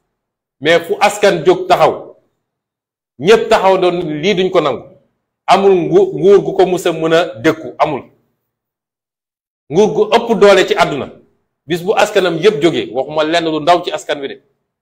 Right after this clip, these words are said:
mais li ëpp ci askan bu jógee ne lii du fi amee, loolu mënul am.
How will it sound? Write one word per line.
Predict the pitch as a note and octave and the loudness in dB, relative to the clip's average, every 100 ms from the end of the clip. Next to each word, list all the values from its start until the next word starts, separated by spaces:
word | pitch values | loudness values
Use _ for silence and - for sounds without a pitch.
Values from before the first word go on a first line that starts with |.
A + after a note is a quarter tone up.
| _ _ _ | _ _ _
mais | D#3+ F3+ | 0 2
li | G3 | 2
ëpp | G3 G#3 G#3 | 2 0 -2
ci | |
askan | F3+ F3 E3 C#3+ | -2 -2 -4 -4
bu | D#3+ | -6
jógee | E3+ D#3+ | -4 -4
ne | D3+ | -6
lii | C3 D#3 | -6 -4
du | E3+ | -6
fi | E3+ | -4
amee, | C#3 G#2+ A2+ _ _ _ _ _ _ _ | -6 -6 -14 _ _ _ _ _ _ _
loolu | B2+ C#3+ | -4 -2
mënul | C#3 C3+ A2+ | -2 -6 -6
am. | G2+ | -10